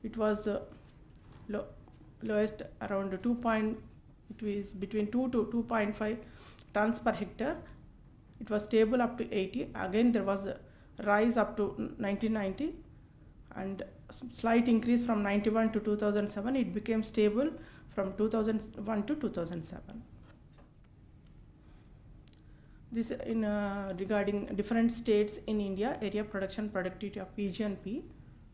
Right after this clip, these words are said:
Highest area was recorded in Maharashtra state. It is around nearing to point eight million hectares.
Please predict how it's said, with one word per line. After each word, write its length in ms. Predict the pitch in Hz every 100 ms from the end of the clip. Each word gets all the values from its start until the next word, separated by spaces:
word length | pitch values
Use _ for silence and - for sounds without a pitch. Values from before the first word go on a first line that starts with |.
| - - - - - - - -
Highest 560 | - 220 214 247 247 - - - - - - - - -
area 340 | 208 202 226
was 320 | 214 214 196 208 - -
recorded 580 | 202 190 208 139 - - - - - - - -
in 120 | 208
Maharashtra 540 | 202 190 220 220 - 220
state. 480 | - 196 196 302 - - - - - - -
It 120 | 220
is 160 | 220 214
around 480 | 190 196 196 190 175 - - - - - - - - - - - - - - - - -
nearing 380 | 226 202 208 226
to 100 | 233
point 400 | 220 208 208 220
eight 280 | 202 202 196
million 280 | 196 202 208
hectares. 600 | 208 180 175 320 339